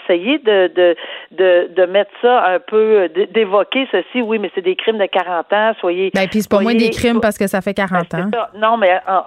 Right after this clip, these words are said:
Speaker 1: en voulant dire, tu sais, bon, ces sentences-là n'étaient pas comme ça à l'époque.
Speaker 2: Ouais, ouais.
Speaker 1: Ouais, mais l'arrêt Friesen dit non, garde, là, tu regardes ça directement comme ça. Par contre, tu n'oublies pas les autres principes qui sont édictés dans le code criminel, les facteurs aggravants, les facteurs atténuants, dont l'âge, et cetera.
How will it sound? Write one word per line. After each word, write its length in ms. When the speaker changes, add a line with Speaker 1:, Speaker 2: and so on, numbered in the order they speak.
Speaker 1:
en 60
voulant 300
dire, 360
tu 60
sais, 120
bon, 140
ces 160
sentences-là 640
n'étaient 180
pas 140
comme 240
ça 60
à 40
l'époque. 360
Speaker 2:
Ouais, 200
ouais. 100
Speaker 1:
Ouais, 140
mais 140
l'arrêt 340
Friesen 480
dit 80
non, 220
garde, 320
là, 100
tu 140
regardes 440
ça 120
directement 640
comme 260
ça. 160
Par 200
contre, 440
tu 80
n'oublies 280
pas 160
les 160
autres 200
principes 480
qui 80
sont 200
édictés 320
dans 100
le 60
code 180
criminel, 540
les 100
facteurs 400
aggravants, 560
les 240
facteurs 440
atténuants, 480
dont 180
l'âge, 260
et 160
cetera. 360